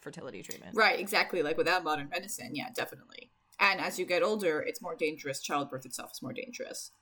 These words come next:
Speaker 2: So
Speaker 1: Mm-hmm.
Speaker 2: Alyssa, but Alyssa does have this first baby, and Roga Baratheon is so happy.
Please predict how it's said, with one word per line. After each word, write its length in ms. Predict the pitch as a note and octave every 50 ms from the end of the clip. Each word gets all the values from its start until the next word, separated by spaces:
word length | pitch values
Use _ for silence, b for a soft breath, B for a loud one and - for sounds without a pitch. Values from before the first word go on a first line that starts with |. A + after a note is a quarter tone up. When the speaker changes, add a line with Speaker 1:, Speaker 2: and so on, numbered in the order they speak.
| _ _ _ _
Speaker 2:
So 280 | - F#3+ F3+ D#3+ D3+ C#3
Speaker 1:
Mm-hmm. 100 | - - F3 F3 F#3+
Speaker 2:
Alyssa, 300 | A3 A#3+ - B3 A3+ -
but 160 | - F#3 F3
Alyssa 160 | F#3 A3 A#3
does 160 | G#3 G#3+ A#3+ C4
have 120 | C4+ A#3+
this 160 | A#3+ A#3+ A#3+ -
first 260 | - A3 A#3 A#3+ -
baby, 500 | - A#3 C4+ D4 D4+ D4+ D#4 E4 F4 - - _ _ _ _ _ _ _ -
and 480 | G3 F#3+ F3 E3+ D#3+ D#3+ D#3 D#3 -
Roga 320 | F#3+ F#3 F#3+ G3+ F#3+ F#3 G3
Baratheon 480 | F#3+ F3+ F3 F3+ F#3 - G#3+ G#3 G3 -
is 120 | A#3 -
so 160 | - - - -
happy. 400 | A#3 G#3+ A3+ B3 - D#4 F4